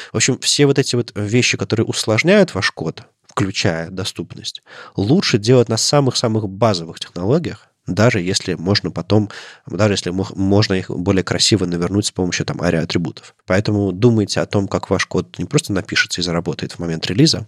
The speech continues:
а еще как он будет развиваться и жить. Э, мы ж-, все-таки живем в реальности, где, э, в доступность умеют не все,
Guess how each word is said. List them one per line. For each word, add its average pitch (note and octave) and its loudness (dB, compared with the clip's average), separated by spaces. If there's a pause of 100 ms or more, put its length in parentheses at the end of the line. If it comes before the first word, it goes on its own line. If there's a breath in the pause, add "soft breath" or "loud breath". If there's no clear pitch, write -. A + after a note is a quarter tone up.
(140)
а - -8
еще - 0
как - -8
он F#2 -4
будет F2 -4
развиваться F2 -2
и F#2 0
жить. B2+ 2 (180 soft breath)
Э, F2 0
мы F#2 4
ж-, F#2+ -2
все-таки - -4
живем F2 0
в - -4
реальности, A2+ 0
где, F#2 0
э, E2 -6
в E2 -4
доступность D#2+ -4
умеют E2 -6
не G2 -6
все, E3+ 0